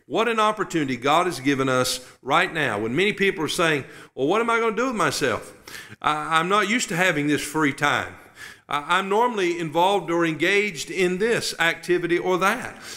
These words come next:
And, uh, people say, "Well, how can I be productive during this time?" Well, there's no greater way to be productive during this time than to seek the Lord. And may God help us to do it.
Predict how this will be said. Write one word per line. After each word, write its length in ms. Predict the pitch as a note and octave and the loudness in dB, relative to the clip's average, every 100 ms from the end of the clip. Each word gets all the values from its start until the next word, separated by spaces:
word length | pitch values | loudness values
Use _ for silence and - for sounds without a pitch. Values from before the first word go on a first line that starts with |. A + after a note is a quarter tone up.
| - | -8
And, 380 | E3 F3+ F#3 F3 | 0 0 0 0
uh, 160 | F3+ D#3+ | 0 0
people 320 | - G#3 E3 | -2 0 0
say, 160 | G3 | 2
"Well, 160 | F3 E3+ | 2 0
how 240 | E3+ A3 | 0 0
can 180 | A3+ G3+ | 0 0
I 160 | F#3 F3 | 0 0
be 220 | D#3 F3+ | -2 -2
productive 800 | F3+ E3+ C3+ E3+ F#3+ - B2 G#2+ | -2 -2 2 2 2 0 -4 0
during 260 | C3+ C3 B2+ | 2 2 2
this 160 | A#2+ | -2
time?" 300 | - B2+ G#2+ - - - | 0 0 0 -4 -16 -4
Well, 120 | F3+ | 0
there's 180 | E3+ C#3+ | 2 2
no 140 | G#3 | 0
greater 360 | G3+ D3+ E3 E3+ | 0 0 2 2
way 180 | D3 D3+ | 2 0
to 80 | C3 | 0
be 140 | C3+ | -2
productive 640 | B2+ A2+ D3+ D#3+ D#3+ A#2 | -2 -2 2 2 2 -4
during 220 | A2+ B2 A#2 | 0 2 2
this 160 | B2 | -2
time 340 | - C#3+ A2+ G#2+ - - | -2 0 0 -2 -12 -4
than 200 | - B2+ B2 | 4 4 4
to 120 | A2+ | 0
seek 640 | - - D#3+ A#2+ - - - - | 2 4 4 2 -2 -12 -16 -10
the 100 | G#2 | -2
Lord. 400 | G#2 G2 E2 - - - - _ _ _ - - - _ | 2 2 0 -6 -14 -20 -20 _ _ _ -20 -20 -20 _
And 140 | - G#2+ | -4 0
may 140 | G#2 | 0
God 300 | G#2 A2+ G#2 | 2 2 2
help 220 | A2 G2 | 0 -2
us 280 | - - - - - _ | -2 -4 -4 -10 -20 _
to 80 | - | -8
do 220 | G2 F#2+ | 0 0
it. 100 | D#2+ | 0